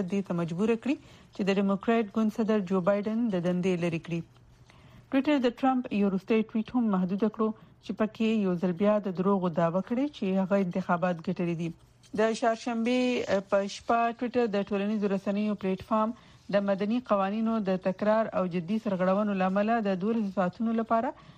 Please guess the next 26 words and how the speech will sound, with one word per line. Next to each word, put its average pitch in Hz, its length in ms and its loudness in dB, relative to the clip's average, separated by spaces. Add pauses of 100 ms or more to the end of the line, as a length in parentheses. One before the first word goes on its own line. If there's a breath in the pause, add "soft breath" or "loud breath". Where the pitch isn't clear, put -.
(120)
د 196 140 0
ټرمپ 240 300 0
اکاونټ 208 380 0
لاک 233 200 2
کړو 269 160 0 (400)
او 190 140 2
په 202 120 0
مستقله 208 540 0
توګه 254 260 0
د 214 120 2
لاک 190 200 0
کولو 196 300 2
ګواښ 185 280 2
یې 175 120 -2
وکړو. 165 340 -6 (680 loud breath)
د 226 120 2
ټولنیزو 277 520 0
رسنیو 254 440 0
شرکتونه 240 480 0
د 226 140 2
انتخاباتو 208 640 0
په 208 100 4
وخت 240 220 -2
کې 240 240 -4
په 202 160 0
خپلو 208 260 -2